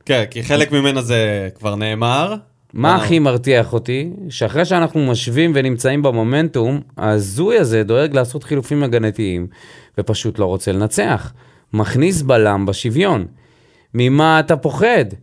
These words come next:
Speaker 2: שני מקומות ראשונים אין לך סיכוי להיות. תן לנו ליהנות מכדורגל לפחות. חתיכת לוזר פחדן. ארבע ניצחונות בשתים עשרה מחזורים, פשוט הזיה שהוא עדיין כאן.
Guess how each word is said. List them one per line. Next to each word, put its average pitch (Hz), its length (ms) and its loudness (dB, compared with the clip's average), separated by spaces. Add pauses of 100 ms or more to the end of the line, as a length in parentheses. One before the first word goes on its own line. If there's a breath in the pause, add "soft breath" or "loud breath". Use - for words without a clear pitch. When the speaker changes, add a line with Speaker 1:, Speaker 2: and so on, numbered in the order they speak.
(180)
Speaker 2:
שני 156 300 0
מקומות 180 380 2
ראשונים 151 460 0
אין 147 80 2
לך 135 160 0
סיכוי 123 420 -2
להיות. 90 300 -2
תן 160 200 2
לנו 196 220 0
ליהנות 190 360 0
מכדורגל 170 560 2
לפחות. 92 680 -2
חתיכת 117 380 -2
לוזר 139 460 2
פחדן. 110 460 -2 (800 soft breath)
ארבע 190 300 4
ניצחונות 165 500 0
בשתים 143 360 0
עשרה 156 220 0
מחזורים, 117 680 0
פשוט 160 360 -4
הזיה 123 440 2
שהוא 135 180 -2
עדיין 113 300 0
כאן. 92 220 -2